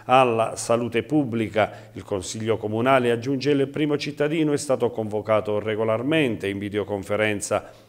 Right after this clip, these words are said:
Alcuni consiglieri di minoranza hanno voluto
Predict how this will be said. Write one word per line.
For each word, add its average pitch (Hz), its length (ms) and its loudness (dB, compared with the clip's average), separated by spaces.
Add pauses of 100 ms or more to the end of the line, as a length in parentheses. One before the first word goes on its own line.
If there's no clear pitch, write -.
(120)
Alcuni 123 420 0
consiglieri 113 580 -2
di 107 180 -6
minoranza 135 760 2
hanno 117 180 -2
voluto 127 640 0